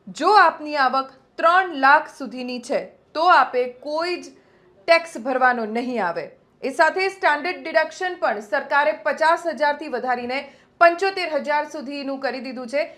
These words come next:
નવી ટેક્સ regime પ્રમાણે જે નાગરિકો ટેક્સ પે કરે છે, એમની માટે ત્રણ લાખ સુધી કોઈ ટેક્સ નહીં, ત્રણ લાખથી સાત લાખ સુધી પાંચ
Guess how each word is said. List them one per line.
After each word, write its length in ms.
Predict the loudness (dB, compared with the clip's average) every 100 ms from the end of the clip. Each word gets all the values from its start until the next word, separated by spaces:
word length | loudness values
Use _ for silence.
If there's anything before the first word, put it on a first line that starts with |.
| -8
નવી 440 | -2 0 0 -2
ટેક્સ 380 | -4 -4 -4 -8
regime 320 | -12 -10 -10
પ્રમાણે 480 | -6 -2 0 0 -2
જે 140 | -6 -4
નાગરિકો 480 | -2 -2 -6 -6
ટેક્સ 360 | -6 -6 -8 -10 -10
પે 140 | -8
કરે 240 | -4 -4 -4
છે, 200 | -6 -4
એમની 280 | -4 -2 -4
માટે 300 | -6 -6 -10 -12 _ _ _ _ _ _ _ _ _ _ _ _ 4
ત્રણ 260 | 6 6
લાખ 220 | 6 2 0
સુધી 240 | 0 0 -2 -4
કોઈ 200 | -2 -2
ટેક્સ 340 | 0 -2 -2
નહીં, 260 | -6 -6 -8 -14 _ _ 2
ત્રણ 240 | 4 6
લાખથી 360 | 4 4 2 0
સાત 340 | 4 4 4
લાખ 220 | 0 0
સુધી 200 | -4 -6
પાંચ 320 | -2 0 0